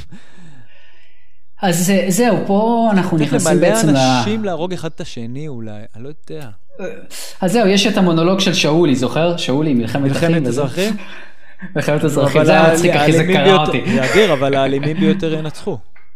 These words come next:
Speaker 1: אה, בוא, בוא נעשה ככה. יש, יש גלים, כן? יש גלים. עכשיו אני מדבר ככה, פילוסופית, כן? פילוסופית. אז יש גלים. אה, יש את החושך, יש את האור, כן? עכשיו, לדעתי, אחד מהדברים,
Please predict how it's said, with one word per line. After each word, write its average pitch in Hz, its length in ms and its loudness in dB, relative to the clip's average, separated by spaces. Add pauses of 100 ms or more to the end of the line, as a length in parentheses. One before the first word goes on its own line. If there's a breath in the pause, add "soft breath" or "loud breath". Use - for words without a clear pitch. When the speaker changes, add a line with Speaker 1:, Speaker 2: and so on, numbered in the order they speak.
(1200)
Speaker 1:
אה, 143 460 2
בוא, 170 180 0
בוא 175 140 2
נעשה 190 200 2
ככה. - 280 -4 (540 loud breath)
יש, 202 300 0 (320)
יש 190 240 0
גלים, 147 580 0
כן? 139 260 0 (120)
יש 143 120 -4
גלים. 127 300 0
עכשיו 127 200 -4
אני 123 120 2
מדבר 127 260 0
ככה, 107 320 -4
פילוסופית, 135 720 -2
כן? 131 220 0
פילוסופית. 113 600 -4 (420 loud breath)
אז 120 160 0
יש 180 140 2
גלים. 117 360 -2 (720 loud breath)
אה, 127 380 0
יש 240 240 0
את 233 80 -4
החושך, - 460 -2
יש 180 180 0
את 147 120 -4
האור, 107 360 -2 (220)
כן? 120 200 -4 (600 soft breath)
עכשיו, 139 200 -2
לדעתי, 147 460 0
אחד 233 200 0
מהדברים, 196 680 2